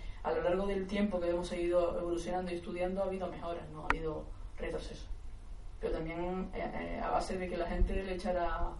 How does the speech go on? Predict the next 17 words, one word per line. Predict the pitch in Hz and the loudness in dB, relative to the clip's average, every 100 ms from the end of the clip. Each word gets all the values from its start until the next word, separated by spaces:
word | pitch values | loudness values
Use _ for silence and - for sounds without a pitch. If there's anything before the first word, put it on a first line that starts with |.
| - | -6
bastante | 175 175 170 | -6 -4 -4
empuje | 175 208 214 226 | -2 4 8 8
y | |
estuviera | - - 175 170 165 - - - - - | 6 0 0 0 0 -4 -6 -8 -10 -2
mucho | 190 180 175 | 0 2 2
tiempo | 190 214 220 220 | 6 6 6 6
y | 190 170 | 4 2
le | 165 | 0
dedicara | 165 160 180 | 0 4 4
muchas | 185 180 180 180 | 4 4 2 4
horas | 185 196 - - - - | 4 4 0 -6 -10 2
pa | 165 | 4
cubrir | 170 170 175 185 | 4 2 2 4
lo | 208 | 4
que | 202 180 | 4 2
no | 180 | 4
teníamos | 180 175 175 170 156 | 4 2 0 -2 -4